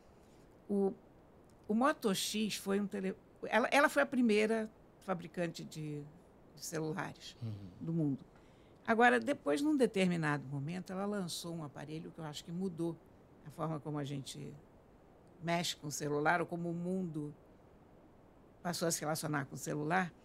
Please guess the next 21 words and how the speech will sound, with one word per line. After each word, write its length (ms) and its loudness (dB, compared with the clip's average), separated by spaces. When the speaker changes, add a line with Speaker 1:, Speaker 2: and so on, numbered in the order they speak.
Speaker 1:
que 100 -4
foi 220 4
o 40 4
Moto 280 0
X. 640 -10
Porque 240 -4
até 560 4
aquele 320 0
momento, 640 -4
você 280 -2
tinha 240 -4
uma 160 -2
coisa 440 -4
seguinte, 540 -10
ou 180 4
você 300 0
tinha 260 -4
um 80 -4
telefone 720 -6
muito 440 6
caro, 520 0